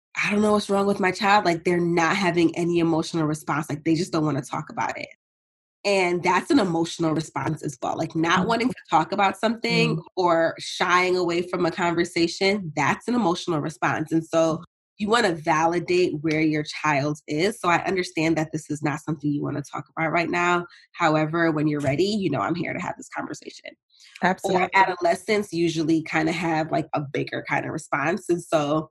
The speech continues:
Speaker 1: "I know you're really pissed off that this happened. I know that you're really angry. I know you're really anxious. It's understandable that you're anxious and, and angry and you feel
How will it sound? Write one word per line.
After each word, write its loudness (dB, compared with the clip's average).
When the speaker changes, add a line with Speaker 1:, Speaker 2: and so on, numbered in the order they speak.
Speaker 1:
"I 0
know 0
you're 2
really 0
pissed -4
off 0
that 0
this -4
happened. 2
I -2
know 2
that -4
you're 2
really 0
angry. 2
I -2
know 0
you're 4
really -2
anxious. -4
It's -4
understandable -4
that -2
you're -4
anxious -6
and, -6
and 2
angry 0
and -2
you 0
feel 2